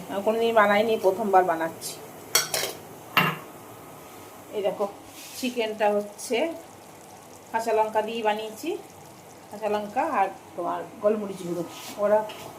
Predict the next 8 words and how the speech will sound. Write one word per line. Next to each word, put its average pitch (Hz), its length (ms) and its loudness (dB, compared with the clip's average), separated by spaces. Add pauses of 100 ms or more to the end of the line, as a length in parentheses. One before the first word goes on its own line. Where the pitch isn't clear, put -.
(100)
লাল 220 200 8
লঙ্কা 226 320 6
খায় 220 340 2
না। 185 100 -4
আচ্ছা, - 960 -12 (800)
চলো, 190 220 2
এটা 196 160 0
আমি 190 160 -4